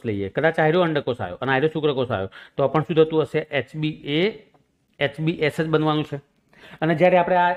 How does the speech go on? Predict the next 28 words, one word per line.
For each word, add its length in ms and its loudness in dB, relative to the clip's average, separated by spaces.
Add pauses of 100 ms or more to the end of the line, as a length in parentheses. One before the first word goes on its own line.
એચ 200 -4
બી 140 0
એસ, 120 0 (100)
એચ 220 -6
બી 100 2
એસ 160 -2
આ 100 2
બે 160 4
લઈએ 260 0
આપણે 340 -4 (120)
તો 100 -4
એચ 260 -4
બી 180 -2
એસ, 340 2
એચ 200 -6
બી 180 0
એસ 140 -2
આવ્યું. 160 0 (440)
હવે 100 4
આ 200 6
એચ 180 0
બી 140 -2
એસ 220 -2
કેવું 180 4
છે? 80 2
ઘાતક 300 -2
જનીન 300 -2
છે. 180 -8